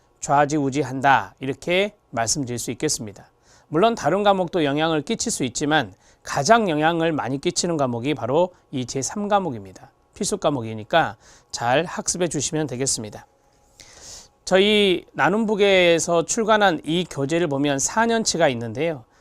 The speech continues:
이 사 년치의 문제를 좀 잘 풀어보시고, 또 시간이 되신다면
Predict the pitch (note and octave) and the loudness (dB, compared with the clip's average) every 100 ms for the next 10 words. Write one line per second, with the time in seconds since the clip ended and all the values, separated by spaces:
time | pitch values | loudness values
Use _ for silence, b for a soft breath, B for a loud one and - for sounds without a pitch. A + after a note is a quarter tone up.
0 | b D#3 D#3+ G#3 A3+ A#3 - F#3+ D#3+ C3+ | b 0 0 2 2 2 0 0 2 0
1 | D3+ D3+ D3+ D#3 C#3 - D3+ C#3 - D#3 | 0 2 2 2 0 -2 -6 -6 -6 -4
2 | D3 - E3 B2 - B2+ D#3+ B2 _ b | -4 -4 -4 -4 -6 0 0 0 _ b
3 | b - E3+ - G#3 G#3 G3+ C#3+ B2 D#3+ | b -6 -6 -2 0 0 0 -4 -4 -2
4 | C#3 D3 G#3 | -2 0 0